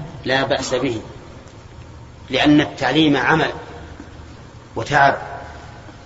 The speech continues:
ويحتاج إلى تفهيم وإلى ممارسة،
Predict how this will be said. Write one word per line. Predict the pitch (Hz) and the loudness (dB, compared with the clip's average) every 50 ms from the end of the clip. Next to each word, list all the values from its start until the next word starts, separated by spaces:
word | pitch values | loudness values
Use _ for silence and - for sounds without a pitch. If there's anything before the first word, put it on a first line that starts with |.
| - - - - - | -20 -20 -18 -10 -4
ويحتاج | 117 123 120 - - 143 143 | -4 -2 -2 -2 0 0 2
إلى | 135 139 143 139 135 | 4 4 6 6 4
تفهيم | - - - - 135 143 156 151 143 117 101 - - - - - - - - - - - - - - - | 4 2 0 -2 2 6 6 6 6 4 0 -6 -12 -16 -16 -18 -16 -18 -18 -18 -18 -18 -18 -14 -8 -4
وإلى | 120 123 135 135 135 139 | -2 0 0 2 2 4
ممارسة، | 139 135 131 139 147 151 156 156 - - 175 185 185 | 4 4 4 6 6 6 6 6 4 4 4 2 2